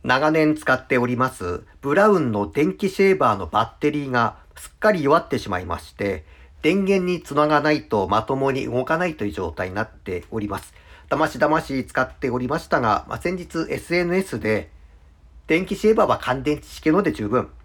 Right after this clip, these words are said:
買えば買うより安いし、それ味も悪くない」と。そういえば前、ローソンかどっかで見たことあるなと思って行ってみたんです。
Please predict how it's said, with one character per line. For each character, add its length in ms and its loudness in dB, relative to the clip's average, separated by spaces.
買 160 4
え 40 0
ば 140 2
買 140 2
う 80 2
よ 80 2
り 120 0
安 300 -2
い 100 -6
し、 340 -12
そ 160 0
れ 120 2
味 200 -2
も 100 0
悪 220 -2
く 80 -12
な 80 -10
い」 100 -10
と。 100 -20
そ 420 -4
う 60 0
い 160 -2
え 120 8
ば 320 0
前、 680 0
ロ 160 4
ー 20 4
ソ 160 0
ン 60 0
か 100 -2
ど 140 -2
っ 40 -16
か 140 2
で 80 -4
見 120 -2
た 100 2
こ 140 -8
と 140 -2
あ 60 4
る 100 0
な 140 -2
と 100 -10
思 120 -2
っ 40 -6
て 260 -8
行 120 -8
っ 20 -20
て 160 -4
み 80 -6
た 120 -2
ん 20 -4
で 80 -10
す。 160 -16